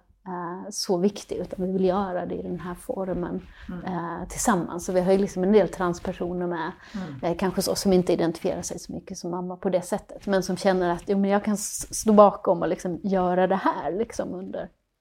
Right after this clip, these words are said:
Speaker 1: under mammaflagg. Och sen har ju rebellpapporna bildats, så de finns ju nu.
Speaker 2: Mm.
Speaker 1: Och där tycker jag det blir... Men ibland nästan ännu tydligare på något sätt, att när man ser då, de har haft så här, det sitter fyrtio män i en ring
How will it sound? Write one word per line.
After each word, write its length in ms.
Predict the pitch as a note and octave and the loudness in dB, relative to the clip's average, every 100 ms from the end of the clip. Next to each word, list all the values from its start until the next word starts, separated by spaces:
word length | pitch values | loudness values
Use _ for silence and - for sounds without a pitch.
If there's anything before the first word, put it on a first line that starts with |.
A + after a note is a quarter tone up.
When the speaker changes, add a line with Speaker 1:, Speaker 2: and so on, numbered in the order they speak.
| _ - | _ -10
Speaker 1:
under 200 | G3 F3+ | -6 -6
mammaflagg. 560 | F3+ F3 - - - - - _ _ _ _ _ _ _ - - | -6 -8 -12 -14 -18 -20 -20 _ _ _ _ _ _ _ -20 0
Och 100 | C#4 | 6
sen 220 | C4 G3 | 8 8
har 200 | G3+ C#4+ | 8 8
ju 100 | C4 | 8
rebellpapporna 640 | C4 G#3+ G3 G3 - F3 E3 | 6 6 2 -2 -10 -8 -6
bildats, 500 | E3 F3 A3+ A3 - | -6 -4 -6 -8 -10
så 60 | |
de 180 | F3 F3+ | -8 -8
finns 360 | - F3 E3 C#4+ | -8 -8 -6 -4
ju 60 | |
nu. 200 | B3+ G3+ - - | -4 -6 -18 -20
Speaker 2:
Mm. 200 | E3+ C3+ - - | -18 -18 -18 4
Speaker 1:
Och 120 | A#3 | 8
där 160 | G3+ F3 | 8 6
tycker 280 | A3 - | 0 4
jag 80 | C#4+ | 6
det 80 | A3+ | 6
blir... 320 | G3 F#3+ F#3+ - _ _ _ _ _ _ - | 4 0 -2 -6 _ _ _ _ _ _ 2
Men 100 | A3+ | 4
ibland 300 | G#3 F3+ G#3 | 6 4 4
nästan 280 | C#4+ C#4+ A3+ | 4 4 2
ännu 360 | B3+ C4+ A3+ F3+ | 6 8 8 4
tydligare 460 | - D4+ C4+ F#3+ | 2 6 6 6
på 120 | F#3 F#3+ | 4 -2
något 180 | F#3 | -2
sätt, 340 | - G#3 - - - _ | -2 -4 -6 -16 -20 _
att 180 | A3 G#3+ | -4 0
när 100 | G#3 | 2
man 180 | G3+ F#3 | 2 0
ser 380 | - F#3 F#3+ | -2 0 4
då, 140 | A#3+ A#3+ | 8 8
de 200 | G#3+ G3+ | 8 4
har 60 | |
haft 320 | F#3+ F#3 - - | 2 -2 -6 -4
så 100 | F#3 | -2
här, 60 | |
det 100 | F#3 | -2
sitter 360 | - G3+ - G3 | -2 -4 -4 -12
fyrtio 540 | - C#4 - _ G3+ | -4 -2 -2 _ 0
män 680 | G3+ F#3+ D3+ G3 C#4+ D4 D4 _ _ _ B2+ - - | 2 0 -2 2 4 2 -4 _ _ _ -20 -4 2
i 260 | A3 G#3 | 4 4
en 160 | F#3+ F#3 | 2 0
ring 640 | E3 E3+ G3 A#3 C4 - | -2 -2 2 4 4 2